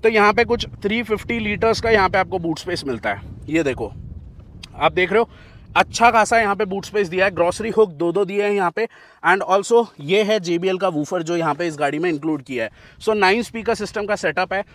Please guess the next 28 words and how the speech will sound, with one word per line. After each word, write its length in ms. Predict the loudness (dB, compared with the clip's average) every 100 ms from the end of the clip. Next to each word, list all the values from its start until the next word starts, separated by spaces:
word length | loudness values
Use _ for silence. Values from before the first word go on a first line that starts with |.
| -14 -8
ऊपर 280 | 2 2
पार्शियल 380 | 4 2 2 -2
ट्रे 160 | 0 0
है, 180 | 0 -2 -4
यहाँ 240 | 0 2 4
पे 100 | 2
आपकी 240 | 0 -6
सीट्स 320 | -6 -8 -8
partially 460 | -2 -2 -2 -8 -6
डिवाइडेड 460 | 0 0 0 -2
हैं। 100 | -4 -10 _ _ _
अब 180 | 2 6
अगर 200 | 6 6
मैं 160 | 4 4
बात 220 | 4 4
करूँ 260 | 0 -2 -4 -12 _
यहाँ 240 | 0 2 2
अंदर 260 | 0 2 2
से, 200 | 2 0 -2 _ _ _
तो 300 | 2 4 4 -2 -8
प्रीमियम 340 | -4 -2 -2 2
लेदर 220 | 4 4
अपहोल्स्ट्री 540 | 2 2 -2 -4 -8
जो 160 | -2 -2
कि 140 | -2 -6
चेंज 340 | 0 0 0
करी 240 | 0 0
है 160 | 0 -2